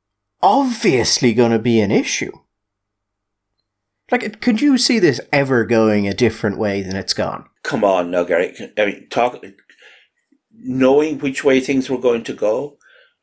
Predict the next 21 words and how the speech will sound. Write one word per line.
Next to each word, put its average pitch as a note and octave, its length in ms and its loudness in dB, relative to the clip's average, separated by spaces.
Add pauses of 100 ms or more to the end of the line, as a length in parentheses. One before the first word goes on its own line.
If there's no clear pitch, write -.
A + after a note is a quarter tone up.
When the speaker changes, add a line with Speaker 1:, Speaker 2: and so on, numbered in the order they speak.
(460)
Speaker 2:
Again, C3 520 -4
when A#2 200 -2
we A#2+ 80 -2
were B2 80 2
over C3+ 220 4
in A2 60 -2
Lisbon, A2 360 -2
we G#2+ 120 0
had A2 100 0
the A2+ 100 2
opportunity G#2+ 540 -4
to G2 80 -16
talk G2+ 240 0
to - 100 -16
some F#2 280 -10 (100)
very G#2+ 300 -2
nice G2 280 -2
people F#2+ 500 -12 (460)
from G2+ 400 0
a G2 60 -4
various G2 500 -4